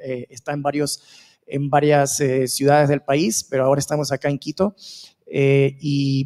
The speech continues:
pues, eh, muchas gracias a la Universidad Politécnica por darnos este espacio y también gracias a Genoveva y a la comunidad de la rercie, la Red de Inve-, de Editores y Revistas Científicas. Bienvenida, Genoveva.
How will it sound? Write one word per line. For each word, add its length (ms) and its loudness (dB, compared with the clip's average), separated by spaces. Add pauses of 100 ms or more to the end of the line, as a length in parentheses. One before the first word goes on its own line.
pues, 720 0
eh, 200 -2
muchas 280 0
gracias 420 2
a 80 2
la 220 2
Universidad 480 0
Politécnica 580 -2
por 240 -4
darnos 380 -4
este 180 -8
espacio 500 4
y 100 -10
también 480 -4 (340)
gracias 460 4
a 80 4
Genoveva 520 6
y 60 2
a 20 0
la 120 2
comunidad 640 2
de 140 0
la 360 -4
rercie, 800 4
la 200 0
Red 320 0
de 180 0
Inve-, 300 -6
de 320 -2
Editores 420 0
y 60 0
Revistas 320 0
Científicas. 440 -2
Bienvenida, 460 4
Genoveva. 540 6